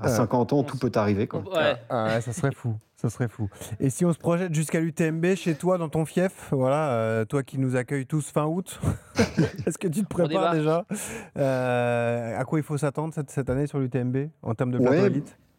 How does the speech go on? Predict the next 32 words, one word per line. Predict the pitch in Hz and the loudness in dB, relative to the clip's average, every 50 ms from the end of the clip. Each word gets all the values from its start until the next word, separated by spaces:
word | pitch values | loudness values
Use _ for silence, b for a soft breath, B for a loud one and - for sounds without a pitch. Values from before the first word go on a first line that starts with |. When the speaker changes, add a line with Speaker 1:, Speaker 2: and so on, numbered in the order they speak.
| _ - - | _ -8 -2
Speaker 1:
Ben, | 151 127 139 127 | 0 2 2 2
c'est, | 120 - - 147 143 147 143 | 2 2 2 4 4 4 4
ça | 135 - 143 | 2 2 2
va | 131 | 2
être | 135 131 | 2 2
fascinant | - 147 - - 156 165 175 | 0 -2 -2 0 2 2 2
parce | 165 147 117 - | 2 0 -2 0
qu'il | - 120 | 0 0
y | 113 | 2
a, | 113 113 113 113 110 | 2 2 4 2 2
il | 113 | 2
y | 117 | 0
a | 113 | 0
deux | 107 107 131 143 | 0 2 2 2
retours. | 143 135 139 131 - - 202 214 220 | 4 4 2 0 2 0 0 0 0
Il | 202 | 0
y | 127 | 0
a | 117 | 2
le | 117 | 2
retour | 120 131 131 - 143 135 | 2 0 0 0 0 2
de | 123 | 2
Courtenay, | 120 - 139 117 - 147 160 202 220 - - - | 0 0 -2 -4 -2 -2 -2 -2 -4 -8 -4 0
euh, | 110 113 107 107 | 2 4 4 4
deux | 107 107 117 117 110 120 | 2 2 0 0 0 0
ans | 123 117 | 0 0
après, | 110 107 - - 156 208 - B B B | -2 -2 -2 -4 -4 -4 -4 B B B
Speaker 2:
Ouais. | 104 98 123 B B B | -8 -6 -6 B B B
Speaker 1:
où, | - 117 117 113 113 | -6 -2 0 2 2
euh, | 110 110 107 104 104 104 104 104 104 104 104 107 107 104 104 104 | 4 4 4 4 4 4 2 2 2 2 0 0 0 -2 -2 0
elle | 110 113 | 0 0
vient, | 113 110 110 127 127 135 135 123 | 2 2 2 4 4 4 4 4
euh, | 113 113 113 107 107 107 | 4 2 2 0 0 -2